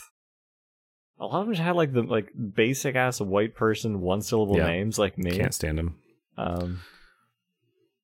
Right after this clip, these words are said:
Speaker 1: I knew a Nate, I knew a Chad, I knew a <laughs>
Speaker 2: Uh-huh. I had a
Speaker 1: Tim,
Speaker 2: youth
Speaker 1: I
Speaker 2: pastor
Speaker 1: knew a
Speaker 2: named Nate. He went bald at, like, eighteen.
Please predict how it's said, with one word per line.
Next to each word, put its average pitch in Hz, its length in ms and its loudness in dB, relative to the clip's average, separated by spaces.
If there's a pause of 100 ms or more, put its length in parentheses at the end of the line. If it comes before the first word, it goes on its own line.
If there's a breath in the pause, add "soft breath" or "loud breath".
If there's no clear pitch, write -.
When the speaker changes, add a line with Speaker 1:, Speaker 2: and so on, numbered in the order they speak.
(840)
Speaker 1:
I 120 80 -4
knew 104 160 0
a 104 80 4
Nate, 107 260 4
I 98 60 0
knew 95 160 0
a 95 60 2
Chad, 95 380 0
I 92 60 2
knew 95 200 0
a 104 40 0
<laughs> - 960 -8
Speaker 2:
Uh-huh. 90 360 2 (280)
I - 40 2
had 180 100 4
a - 20 2
Speaker 1:
Tim, 98 100 4
Speaker 2:
youth 101 100 4
Speaker 1:
I - 20 4
Speaker 2:
pastor 92 240 4
Speaker 1:
knew 95 60 2
a - 80 4
Speaker 2:
named 80 120 0
Nate. 85 260 0 (1300 loud breath)
He 117 80 4
went 110 160 4
bald 98 240 4
at, 85 100 2
like, 87 240 2
eighteen. 92 560 0